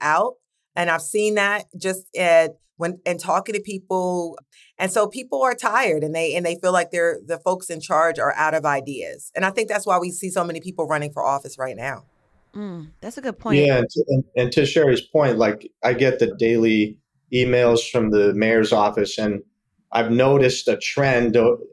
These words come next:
Speaker 3: in this last year or so, fewer and fewer appearances by the week, right? And,
Speaker 2: Mm-hmm.
Speaker 3: uh, I think that if your mayor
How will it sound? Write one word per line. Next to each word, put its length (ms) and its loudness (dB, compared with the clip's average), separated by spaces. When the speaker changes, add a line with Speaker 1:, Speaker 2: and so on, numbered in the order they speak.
Speaker 3:
in 80 0
this 180 0
last 360 0
year 180 6
or 60 4
so, 460 0
fewer 380 8
and 140 4
fewer 640 4
appearances 1000 0
by 200 4
the 120 4
week, 420 0
right? 360 0
And, 180 0
Speaker 2:
Mm-hmm. 260 4
Speaker 3:
uh, 0 -
I 100 2
think 320 0
that 240 0
if 300 0
your 240 4
mayor 800 4